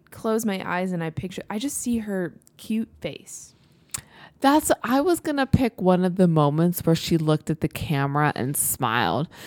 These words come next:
Speaker 2: because she always knew there was an ongoing story happening.
Speaker 1: Yeah.
Speaker 2: So I would have gone with one of those times, like with when she was fucking around in Colin
Speaker 1: <sighs>
Speaker 2: Yon's
Speaker 1: I love
Speaker 2: apartment.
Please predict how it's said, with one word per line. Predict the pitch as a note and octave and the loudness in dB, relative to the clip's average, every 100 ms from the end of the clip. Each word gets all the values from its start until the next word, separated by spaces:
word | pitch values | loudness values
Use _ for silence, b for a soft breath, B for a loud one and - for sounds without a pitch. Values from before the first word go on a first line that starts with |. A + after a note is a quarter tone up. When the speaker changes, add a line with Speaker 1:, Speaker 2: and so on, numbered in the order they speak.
| B | B
Speaker 2:
because | - F#3+ A#3+ A3 | 2 4 4 2
she | - A#3 - | 0 -2 2
always | B3 D4+ E4 C4+ G#3 | 4 6 4 2 0
knew | F#3+ F#3 G3 F3+ | 2 4 6 4
there | E3 D#3+ | 4 4
was | D#3 D#3+ | 4 2
an | E3+ - | 0 -2
ongoing | D#3 D#3 D#3+ D#3 D#3 D3+ D#3 | 0 2 2 2 2 2 0
story | - - C#3 A#2+ C3+ | -2 0 2 2 0
happening. | - A#2+ A#2+ - - C2+ D2 F3+ - | -2 -4 -4 -4 -6 -4 -4 -4 -4
Speaker 1:
Yeah. | F#3 E3+ D#3 _ B B B B | -6 -6 -8 _ B B B B
Speaker 2:
So | - G#3 F#3 | 2 4 4
I | E3+ F3 | 4 4
would | G3+ G#3+ | 6 6
have | G#3+ F#3 | 4 2
gone | F#3 E3+ D#3+ D#3+ | 2 4 4 2
with | D#3+ | 2
one | D#3+ D#3 D3 | 2 2 0
of | C#3 | 0
those | C#3 C3 - | 2 2 0
times, | - C#3 B2 D3 D#3 | -4 -2 -2 -2 0
like | D3+ D3 - | 2 2 2
with | D#3+ - | 0 2
when | E3+ E3+ | 0 0
she | - | 0
was | E3 D#3 | 0 0
fucking | - D#3+ - | 0 -2 0
around | D#3+ D3+ D3+ D3+ D3+ | 2 2 2 2 0
in | D3 | -4
Colin | - D#3+ D#3 D#3 | -2 0 2 2
Speaker 1:
<sighs> | |
Speaker 2:
Yon's | D#3 D3+ D3+ D3 | 2 2 2 0
Speaker 1:
I | D3+ | 2
love | - | 4
Speaker 2:
apartment. | C#3 C#3 | 4 2